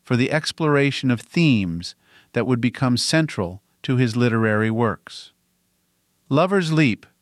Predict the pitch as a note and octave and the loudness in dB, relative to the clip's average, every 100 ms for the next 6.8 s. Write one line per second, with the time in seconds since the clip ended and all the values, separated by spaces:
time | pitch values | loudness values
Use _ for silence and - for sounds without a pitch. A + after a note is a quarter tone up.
0 | _ _ _ C3 C3+ - D#3+ D#3+ C#3 C#3+ | _ _ _ -2 -2 -2 2 2 2 0
1 | C#3+ G#2 G2 G#2+ - _ - - D3+ D#3+ | 0 -2 -6 -8 -18 _ -12 -2 2 2
2 | D#3+ D3+ D3 - F3+ - A2+ F2 - _ | 2 0 -2 -2 -2 -2 -4 -4 -8 _
3 | _ _ - A#2 B2 A#2 A2+ D3 D#3+ E3 | _ _ -4 2 4 4 4 4 4 0
4 | D#3 D#3 D3+ D3 C3+ - - D#3 D3 A2+ | 0 0 2 2 0 -2 -2 2 2 2
5 | G2 G2 A#2 - D3 D3 - B2 A2+ - | 0 -4 -8 -4 -4 -4 -4 -4 -4 -2
6 | D#3 D#3 C#3+ - D3+ C3+ G#2+ | 0 2 0 -2 0 2 0